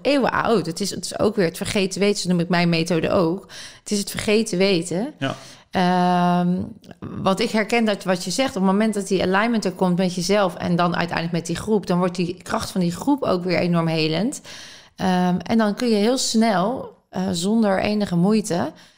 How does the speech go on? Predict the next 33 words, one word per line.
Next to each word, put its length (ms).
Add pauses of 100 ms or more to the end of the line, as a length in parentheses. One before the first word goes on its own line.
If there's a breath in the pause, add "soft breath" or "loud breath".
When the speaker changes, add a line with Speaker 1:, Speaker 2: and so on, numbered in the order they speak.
(220 loud breath)
Speaker 1:
kun 160
je 80
gewoon 240
dingen 220
los 200
gaan 180
laten. 420
Want 140
Speaker 2:
Ja. 60
Speaker 1:
dat 80
doet 140
het 100
lichaam 380
automatisch. 680
Dat 160
gebeurt 500
vanzelf. 720 (180 loud breath)
Speaker 2:
Ja. 160 (480 loud breath)
Speaker 1:
Echt 280
te 60
gek, 280
hoor. 380
Ja, 180
ik 100
vind 180
het 100
heel 180
mooi. 240
Ik 80
hoop 260
dat 160
we 80
nog 320